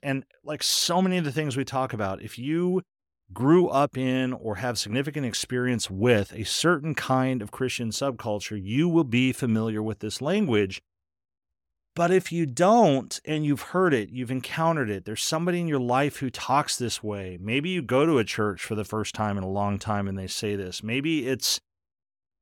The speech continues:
a relative or a friend who converts and starts talking this way. Maybe it's, maybe it's your in-laws. Uh, maybe you're traveling to a different part of the country and you hear this way of speaking and you're like, "What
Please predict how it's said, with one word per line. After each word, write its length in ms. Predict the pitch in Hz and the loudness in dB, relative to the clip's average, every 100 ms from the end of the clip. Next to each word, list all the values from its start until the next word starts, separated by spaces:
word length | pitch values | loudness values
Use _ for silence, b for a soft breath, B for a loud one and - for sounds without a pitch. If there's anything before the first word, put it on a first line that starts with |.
| - | -2
a 280 | 127 120 123 | 4 6 6
relative 800 | 113 135 165 165 - 113 98 | 6 8 10 8 6 2 2
or 180 | 95 113 | 0 -2
a 60 | 107 | -2
friend 520 | - 143 151 120 98 | -2 -2 0 -2 -2
who 140 | 110 104 | -4 -6
converts 640 | 120 107 120 156 110 - | -4 -2 0 -2 -4 -6
and 100 | 110 | -6
starts 300 | - 113 104 | -4 -4 -4
talking 420 | - 131 156 135 | -6 -4 -4 -6
this 240 | 110 95 110 | -6 -6 -8
way. 180 | 98 95 | -8 -4
Maybe 380 | 107 127 143 | -4 -2 0
it's, 300 | 131 - - - - | 0 0 -4 -6 -8
maybe 320 | 95 101 160 | -6 2 2
it's 160 | 185 | 2
your 120 | 214 180 | 0 0
in-laws. 640 | 185 175 98 78 60 - - | 2 4 4 2 -2 -8 -6
Uh, 280 | 101 110 107 | -2 0 0
maybe 320 | 110 127 147 | 2 2 2
you're 300 | 160 147 156 | -2 -2 -2
traveling 580 | - - 139 147 156 147 | -4 -2 2 2 2 -4
to 100 | 143 | -4
a 40 | 135 | -6
different 180 | 127 135 | -4 -2
part 140 | 135 | -2
of 60 | 127 | -4
the 40 | |
country 560 | - 143 147 127 117 101 | -6 -8 -6 -4 -4 -4
and 100 | 113 | -4
you 80 | 110 | -6
hear 300 | - 135 147 | -6 -4 -2
this 240 | 135 - | -2 -2
way 160 | 127 120 | -2 -2
of 100 | 110 | -2
speaking 640 | - 180 185 107 104 107 | -4 -4 -4 -4 -4 -4
and 260 | - 117 117 | -4 -2 0
you're 140 | 123 | -2
like, 220 | 117 - | -4 -10
"What 380 | 101 120 160 175 | -8 -6 -4 -6